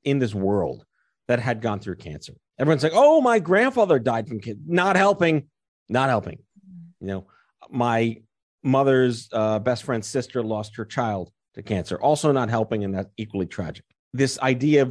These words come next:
just not even knowing you're not alone was, wa-, was not a thing people thought about. But I met this guy named Craig,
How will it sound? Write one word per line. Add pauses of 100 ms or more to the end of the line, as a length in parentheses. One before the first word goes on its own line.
just
not
even
knowing (640)
you're
not
alone
was, (140)
wa-, (120)
was
not
a
thing
people
thought
about. (280)
But
I
met
this
guy
named
Craig,